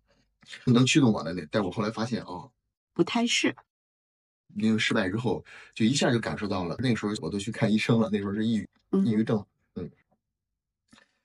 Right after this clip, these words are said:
Speaker 1: 其实就是从叫愚昧之巅一下跌到绝望之谷的那个感受。
Speaker 2: 嗯。
Speaker 1: 因为那事儿失败了嘛。
Speaker 2: 嗯。
Speaker 1: 我自己已经干不下去了，
Speaker 2: 嗯。
Speaker 1: 我退出了。当退出之后，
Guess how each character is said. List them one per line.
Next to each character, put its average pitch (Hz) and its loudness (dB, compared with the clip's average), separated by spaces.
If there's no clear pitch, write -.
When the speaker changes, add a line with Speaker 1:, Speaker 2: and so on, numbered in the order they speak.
Speaker 1:
其 - -2
实 117 4
就 117 2
是 98 0
从 101 -6
叫 92 -2
愚 113 2
昧 113 4
之 110 -4
巅 117 2
一 110 0
下 98 -2
跌 110 0
到 95 0
绝 101 -4
望 98 -2
之 110 -2
谷 - -8
的 87 -4
那 98 -4
个 90 -6
感 202 4
受。 202 0
Speaker 2:
嗯。 - -16
Speaker 1:
因 135 0
为 151 4
那 151 6
事 147 2
儿 135 4
失 - 0
败 240 2
了 85 -4
嘛。 - -14
Speaker 2:
嗯。 208 2
Speaker 1:
我 98 -2
自 - -6
己 85 -4
已 85 -4
经 104 -2
干 117 -4
不 117 -4
下 123 2
去 - -4
了， - -6
Speaker 2:
嗯。 202 2
Speaker 1:
我 196 0
退 214 -6
出 110 -6
了。 92 -8
当 139 0
退 135 0
出 143 2
之 151 -2
后， 131 2